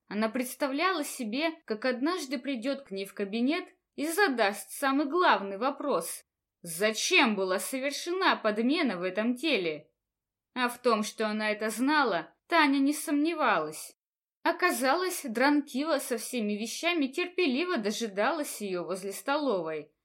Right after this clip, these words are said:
Таня заметила и Даррелла в дальнем коридоре, но как только она появилась, он развернулся и ушёл. «Ну что там? Что сказали? Да не молчи ты!» Дранкива схватила девушку за плечи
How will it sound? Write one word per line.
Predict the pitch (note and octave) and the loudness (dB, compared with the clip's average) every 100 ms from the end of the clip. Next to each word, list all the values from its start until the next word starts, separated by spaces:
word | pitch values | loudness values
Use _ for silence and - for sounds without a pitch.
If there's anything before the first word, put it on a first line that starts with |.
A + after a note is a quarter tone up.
| _ _ - | _ _ -2
Таня | F4+ F4 E4+ | 0 0 -2
заметила | E4+ D#4+ D#4 D4+ D4+ C#4+ | 0 -2 -2 -4 -4 -2
и | D4+ | -2
Даррелла | A#3 C4+ F4+ E4 G3 F3+ | -2 0 2 0 -2 -4
в | F#3 | -2
дальнем | G#3+ G3 F#3+ F#3 | -2 -2 -4 -8
коридоре, | A#3+ C4+ B3+ C4+ G3 F3 D3+ _ _ _ - | -4 -2 0 0 0 -2 -8 _ _ _ -4
но | C4+ B3+ | 0 2
как | B3 B3 | 0 0
только | D4 F4 E4+ A3+ | -2 -2 0 0
она | G3+ G3 | -2 -4
появилась, | G#3 G3+ A3 C#4+ F4+ G#3+ - - _ _ _ - | -2 -2 -2 -2 0 -2 -4 -10 _ _ _ -2
он | A#3 A3+ | 2 2
развернулся | B3 G#3+ A3 A#3 D4 F4 - E3+ - - | 2 2 0 2 0 -2 -6 -8 -8 -8
и | A#3 | -4
ушёл. | C#4+ C4+ - F#3+ D#3+ C#3 _ _ _ _ _ - | -4 -6 -4 -2 -2 -6 _ _ _ _ _ -4
«Ну | G3+ G#3+ | 0 2
что | - - E4+ C4 | 0 2 2 4
там? | F#3+ E3 D3+ _ _ | 0 -4 -8 _ _
Что | - - G4 E4+ | -10 4 6 6
сказали? | - B3+ A#3+ F4+ C#4 G3 D#3 - _ _ | 4 -2 2 4 4 2 -2 -8 _ _
Да | G3 B3 | 4 6
не | A#3 B3 | 8 8
молчи | C4 D4 D4 - E4 | 6 4 0 0 2
ты!» | A3+ A#3 G#3 - _ _ _ | 2 0 -2 -2 _ _ _
Дранкива | G3+ B3 C4 B3 - D4 B3 | -2 2 2 2 0 -2 -2
схватила | B3 A3+ G#3+ A3 G#3+ G#3 | -2 -4 -4 -2 -2 -2
девушку | G#3+ F#3+ G#3 - G#3+ | -2 -2 -4 -6 -6
за | G#3+ | -4
плечи | G#3+ B3+ E4+ - F#3+ D3+ | -4 -4 -6 -6 -8 -10